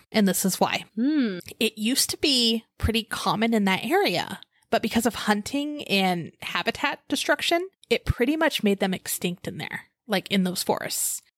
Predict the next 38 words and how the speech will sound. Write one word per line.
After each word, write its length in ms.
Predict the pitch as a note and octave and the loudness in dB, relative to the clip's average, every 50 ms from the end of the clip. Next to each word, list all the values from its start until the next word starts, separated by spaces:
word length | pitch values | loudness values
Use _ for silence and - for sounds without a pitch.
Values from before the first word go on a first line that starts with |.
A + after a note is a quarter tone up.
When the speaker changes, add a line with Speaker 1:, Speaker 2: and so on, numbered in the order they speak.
| _ _ _ - | _ _ _ 0
Speaker 1:
There 100 | - B3 | 2 2
are 60 | B3+ - | 2 2
fewer 280 | - - C#4+ D#4+ F4 | 2 2 4 4 4
than 220 | - B3 G#3 G3 - _ _ _ - | 4 2 0 0 -4 _ _ _ -2
twenty 920 | - - - - - - B3+ D4 - - - - - D#3+ - - - - _ _ _ | -2 -2 -2 -2 2 2 2 2 2 -4 -4 -4 -4 -6 -6 -8 -16 -20 _ _ _
remaining 400 | - G#3+ G3 G3 G3 G3+ G#3 G#3 | -2 2 4 4 4 4 4 4
in 80 | G#3 G3 | 2 2
the 80 | F#3+ | 2
wild, 480 | F#3+ F#3 F3 E3+ A#2+ - - - - - _ _ _ | 2 2 2 2 2 -2 -6 -10 -16 -18 _ _ _
but 160 | - G#3 - | 0 0 2
none 300 | G#3 G3+ G3 F#3+ F#3+ G3+ | 2 2 4 4 4 4
are 100 | A#3 B3+ | 2 0
known 240 | A#3+ G3 F3+ F3+ F#3 | 0 0 0 -2 -4
to 60 | F#3 | -4
be 100 | - F#3+ | -4 -2
in 80 | F#3 F#3+ | -2 0
that 180 | G#3 A#3 - D#4 | 0 0 0 0
area. 400 | F#4+ G#4+ F#4 - - - - - _ _ _ _ _ _ - | 0 0 0 -2 -4 -6 -8 -10 _ _ _ _ _ _ 2
They 180 | A3 G#3+ A3 | 4 6 6
are 420 | A#3+ A#3+ A#3 A3+ A3 G#3+ G#3 - - - | 6 6 6 6 6 6 4 2 0 -2
the 140 | G#3 G#3 G3 | -2 0 2
most 440 | F#3+ F#3+ F#3+ F#3+ C4+ D#4 - - - | 2 2 2 4 2 2 2 0 -2
endangered 640 | - A3+ G#3 F#3+ G3+ F3+ F#3+ F#3+ G3+ A#3+ C4+ C4 | 0 0 0 2 0 0 0 0 0 0 0 0
wolf 380 | A#3 G3 F#3 E3+ F3 - - - - - | 0 0 0 0 -2 -4 -8 -16 -6 -4
in 80 | G3 | -2
the 100 | F3+ E3+ | -2 -2
world. 440 | E3 D3+ - - - - - - - - _ _ _ _ _ - - - | -2 -6 -8 -10 -12 -14 -18 -18 -20 -20 _ _ _ _ _ -18 -6 0
And 160 | A#3+ A3 G#3+ | 2 2 2
so 340 | - - - B3+ A#3 A3+ A3+ | 2 4 4 4 4 4 4
they're 140 | A3+ A3 G#3+ | 2 2 4
like, 380 | G#3+ G3 G3 F#3+ - - - _ _ - | 4 4 4 2 -2 -6 -16 _ _ -6
"Let's 340 | A3 G3+ F#3+ G#3+ G3+ - - | -2 0 0 0 0 -2 -4
figure 260 | - A3+ A3+ G#3 G#3+ | 0 0 0 0 0
out 140 | F#3+ F#3 - | 0 0 -2
if 120 | G#3+ - - | -4 -6 -8
this 180 | E3+ - - | -10 -8 -8
is 100 | F#3+ - | -10 -4
them." 300 | - D#4+ E4+ B3+ G3 - | -2 -2 -2 -2 -6 -10